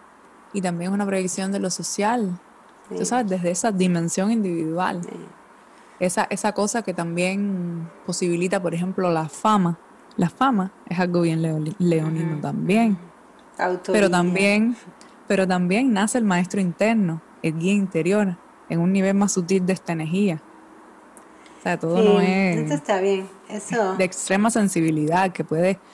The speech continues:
Speaker 1: por ejemplo, hacer detonar ese orgullo personal, o lo que registramos como ese, el pundonor ese, que es como la, la dignidad personal, que requiere de una, eh, atención, dedicación,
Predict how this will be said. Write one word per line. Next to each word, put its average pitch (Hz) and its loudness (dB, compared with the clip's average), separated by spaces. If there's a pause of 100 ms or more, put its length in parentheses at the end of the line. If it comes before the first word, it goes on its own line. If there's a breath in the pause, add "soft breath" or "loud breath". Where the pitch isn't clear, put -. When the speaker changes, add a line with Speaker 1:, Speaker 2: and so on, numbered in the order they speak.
(320 loud breath)
Speaker 1:
por - -6
ejemplo, 185 2
hacer 175 -2
detonar 180 0 (100)
ese 185 -2
orgullo 180 0
personal, 165 -4 (220)
o 175 0
lo 180 4
que 170 0
registramos 175 0
como 170 2
ese, 196 0 (240)
el 175 0
pundonor 185 0
ese, 180 -2 (380 soft breath)
que 175 0
es 170 -2
como 196 2
la, 175 2
la 170 2
dignidad 170 2
personal, 175 0 (460)
que 165 -4
requiere 165 0
de 180 2
una, 180 0 (760 soft breath)
eh, - -2
atención, 185 0
dedicación, 175 2